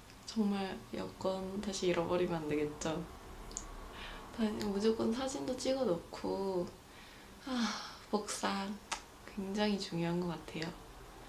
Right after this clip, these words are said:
그러면 이제부터는 또 어떤 문제들이 올지 모르겠는데, 그래도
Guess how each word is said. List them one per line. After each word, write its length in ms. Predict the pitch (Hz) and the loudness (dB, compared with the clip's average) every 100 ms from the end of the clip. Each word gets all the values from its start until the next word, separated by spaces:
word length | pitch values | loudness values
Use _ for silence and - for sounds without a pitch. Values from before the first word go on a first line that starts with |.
| - - - - | -14 -14 -14 -8
그러면 320 | - 208 208 180 180 185 202 - - - - - - - - | 0 4 6 4 4 2 0 -8 -12 -10 -10 -10 -12 -12 -10
이제부터는 500 | - 214 208 208 208 | 2 4 8 6 6
또 380 | 220 214 208 214 - - - | 2 2 2 -2 -4 -10 -2
어떤 580 | - 185 - 233 226 220 | 0 0 2 6 8 8
문제들이 840 | 185 170 175 175 180 185 185 180 190 - - | 8 10 10 8 8 6 6 4 2 -4 -4
올지 340 | 185 185 - 202 | 0 0 2 2
모르겠는데, 840 | 180 175 180 165 165 180 196 190 - | 2 2 4 4 2 2 2 -2 -2
그래도 400 | 196 190 190 | 0 2 0